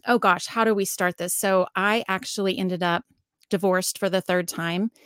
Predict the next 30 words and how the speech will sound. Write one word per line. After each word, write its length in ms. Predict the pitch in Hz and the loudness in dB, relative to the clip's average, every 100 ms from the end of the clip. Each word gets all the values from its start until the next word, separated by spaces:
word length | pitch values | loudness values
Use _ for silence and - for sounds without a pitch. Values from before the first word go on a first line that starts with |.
| - - _ - | -20 -20 _ -2
And 520 | 196 190 180 175 165 - | 2 2 2 0 -4 -6
my 460 | 190 190 185 196 240 | -2 2 2 2 0
crawling 460 | - 220 196 190 175 | 0 0 2 2 2
out 300 | 175 175 - | 2 2 2
of 180 | 170 160 | 0 2
that 280 | 170 165 | 0 0
shame 320 | - 190 180 170 | -2 -2 0 0
and 120 | 165 | -2
guilt 280 | 170 160 - | 0 -2 -4
that 120 | - | -8
came 300 | - 175 170 | -4 -4 -2
after 300 | 165 170 170 | -2 -2 -2
that 180 | 165 - | -2 -2
last 300 | 165 160 - | -2 -4 -6
divorce 480 | 165 160 160 - - - - - _ _ _ _ _ _ _ - | -2 -2 -2 -4 -10 -16 -20 -20 _ _ _ _ _ _ _ 0
got 240 | 196 202 | 2 2
me 100 | 202 | 0
to 120 | 180 | -2
the 80 | 190 | -4
point 280 | - 196 185 | -2 0 0
where 160 | 180 180 | 0 2
I 120 | 170 | 2
was 160 | 175 - | 0 0
finally 320 | 175 180 170 | 0 2 2
ready 320 | 170 170 170 | 2 0 -2
to 480 | - - 165 160 160 - | -4 -2 0 0 -2 -4
use 380 | 170 180 196 | 0 2 2
that 260 | 220 214 240 - | 2 2 2 0
as 580 | 165 165 165 160 - - _ _ _ | 2 2 0 -2 -6 -8 _ _ _
fuel 580 | - 180 175 180 254 294 | -8 -2 2 4 4 2